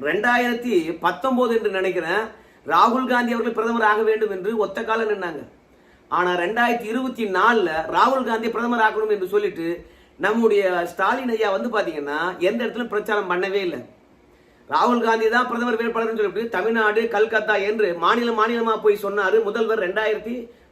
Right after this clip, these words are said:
பத்தொன்பதுல. ஆனா ரெண்டாயிரத்தி இருபத்தி நாலுல ஏன் சொல்லல? ஏன்னா காங்கிரஸ் வெற்றி பெறாது, பாஜக தான் வெற்றி பெற போகுது, வாய்ப்பு இருந்தா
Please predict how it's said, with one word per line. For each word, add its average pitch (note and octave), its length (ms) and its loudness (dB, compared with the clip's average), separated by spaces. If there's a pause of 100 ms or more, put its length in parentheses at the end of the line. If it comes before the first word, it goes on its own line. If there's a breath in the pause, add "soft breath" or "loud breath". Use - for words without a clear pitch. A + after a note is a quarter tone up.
பத்தொன்பதுல. F3 760 2 (200 loud breath)
ஆனா F3+ 140 -2
ரெண்டாயிரத்தி G#3 440 -2
இருபத்தி A#3 460 -2
நாலுல F#3 540 2
ஏன் A3+ 260 0
சொல்லல? A3+ 440 0 (640)
ஏன்னா G3+ 380 0 (920)
காங்கிரஸ் G3+ 440 4
வெற்றி E3+ 240 -4
பெறாது, E3+ 720 0
பாஜக F#3 500 2
தான் F#3 140 -2
வெற்றி E3+ 220 -6
பெற F3 160 0
போகுது, C#3 580 -6 (160)
வாய்ப்பு G#3+ 440 4
இருந்தா A3+ 340 4